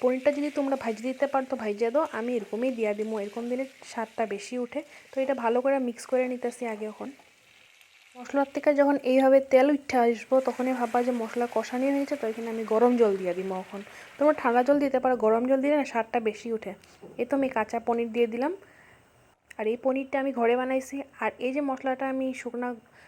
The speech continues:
খোলা টাইলা রাখছিলাম যে দিলাম, এটা দিয়ে এখন ভালো করে মিক্স করে দিব। আর আমার তরকারি আজকে রেডি হয়ে গেল। তো তোমরা রুটির লগে খাইতে পারো বা ভাতের লগে খাইতে পারো, পরোটার লগে খাইতে পারো,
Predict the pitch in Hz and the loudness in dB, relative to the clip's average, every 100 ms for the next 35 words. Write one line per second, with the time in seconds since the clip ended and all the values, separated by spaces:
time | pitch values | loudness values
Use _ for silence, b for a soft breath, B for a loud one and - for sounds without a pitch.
0 | B 240 240 240 233 247 254 254 - 254 | B 0 0 2 0 0 -2 -4 -4 -2
1 | 247 240 214 233 262 381 B B - 226 | -2 -4 -4 -2 -2 -4 B B -12 -6
2 | 226 208 247 285 269 262 240 214 220 226 | -6 -4 0 4 4 0 -6 -4 -4 -2
3 | 240 240 233 240 - - 233 233 240 269 | -2 -2 -4 -8 -8 -4 -2 -2 -4 -8
4 | 233 214 208 208 202 214 202 214 226 226 | -8 -8 -6 -8 -8 -6 -6 -6 -6 -4
5 | 214 - 208 196 202 277 302 311 339 B | -6 -8 -10 -8 -6 0 0 0 -6 B
6 | B B - 311 330 320 302 311 302 294 | B B -10 -2 0 2 0 0 2 2
7 | 294 - 277 269 262 254 247 240 233 254 | 0 -6 -4 -2 0 0 0 -2 -2 -2
8 | 247 247 240 220 226 226 220 226 233 226 | 0 0 -2 -8 -6 -4 -2 -2 -2 -2
9 | 220 220 214 214 202 202 208 226 | -2 -4 -6 -10 -12 -8 -6 -8